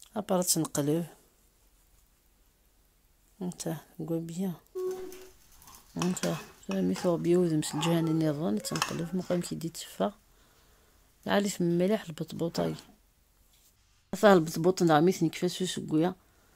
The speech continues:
آه، يتفاضل عالي في الملح. تخيلي يجي قرمطانة كيا.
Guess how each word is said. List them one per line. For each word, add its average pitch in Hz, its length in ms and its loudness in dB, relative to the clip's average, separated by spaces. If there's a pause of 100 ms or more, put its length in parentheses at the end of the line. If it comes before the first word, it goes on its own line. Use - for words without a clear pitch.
(420)
آه، 175 300 2
يتفاضل 165 500 2
عالي 185 220 8
في 180 120 -4
الملح. 160 500 2 (920)
تخيلي 220 360 4
يجي 185 300 6
قرمطانة 185 420 6
كيا. 170 360 2